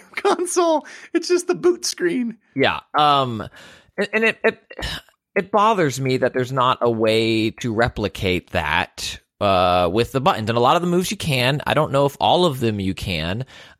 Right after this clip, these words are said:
Speaker 2: Um, and I don't think even with the added precision of the Switch controllers over, like, the first Wii,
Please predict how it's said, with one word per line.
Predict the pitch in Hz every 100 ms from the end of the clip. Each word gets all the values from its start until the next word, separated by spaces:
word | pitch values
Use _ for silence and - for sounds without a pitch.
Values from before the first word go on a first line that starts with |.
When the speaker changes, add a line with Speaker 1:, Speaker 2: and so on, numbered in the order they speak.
| 117
Speaker 2:
Um, | 123 131 131
and | 147
I | 160
don't | 208 226 -
think | 196 185 180 -
even | 175 175
with | 160 160
the | 123 -
added | 120 131 131
precision | 127 - 120 117 110
of | 95 87
the | 87
Switch | - 156 -
controllers | 120 - 107 101 95
over, | 95 92 90
like, | 85 87
the | 92
first | - 107 98 -
Wii, | 95 92 95 98 113